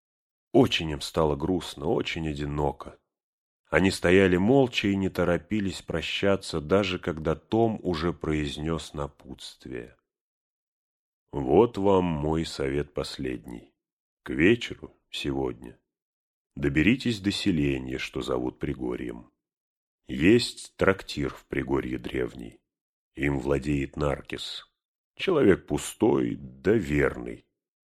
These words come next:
Татям не предаст вас. Дом его многооконный очень просто выискать. По горцующему пони на огромной вывеске. Заночуете в трактире,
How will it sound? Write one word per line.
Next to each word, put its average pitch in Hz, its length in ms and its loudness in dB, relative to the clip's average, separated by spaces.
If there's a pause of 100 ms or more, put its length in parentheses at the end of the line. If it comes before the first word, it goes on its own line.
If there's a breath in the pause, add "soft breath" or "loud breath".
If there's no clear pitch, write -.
(200)
Татям 78 720 4
не 78 160 -2
предаст 67 640 -2
вас. - 460 -10 (760)
Дом 98 400 8
его 104 380 8
многооконный 90 1120 4
очень 87 480 2
просто 92 520 2
выискать. - 920 -4 (680)
По 82 120 8
горцующему 104 1040 4
пони 58 580 -2 (400)
на 69 240 2
огромной 65 480 -2
вывеске. 64 640 -6 (920)
Заночуете 85 880 2
в - 80 -6
трактире, - 720 -2